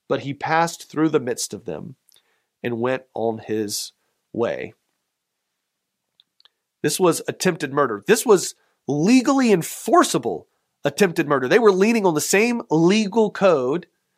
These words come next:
that they would lean on three years later when they hung him on a cross.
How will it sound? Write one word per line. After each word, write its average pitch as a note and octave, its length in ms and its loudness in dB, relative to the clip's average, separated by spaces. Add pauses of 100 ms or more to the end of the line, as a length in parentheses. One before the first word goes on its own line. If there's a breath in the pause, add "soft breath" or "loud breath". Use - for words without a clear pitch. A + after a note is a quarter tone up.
(300)
that D#3 100 -6
they E3+ 100 4
would D#3 140 2
lean F#3 220 4
on E3+ 180 0
three F3+ 240 0
years E3 220 2
later A#2+ 280 0
when A#2+ 120 -2
they A#2+ 80 -4
hung C3 200 -4
him B2 100 -4
on A#2 160 -2
a A2+ 40 -6
cross. - 520 -12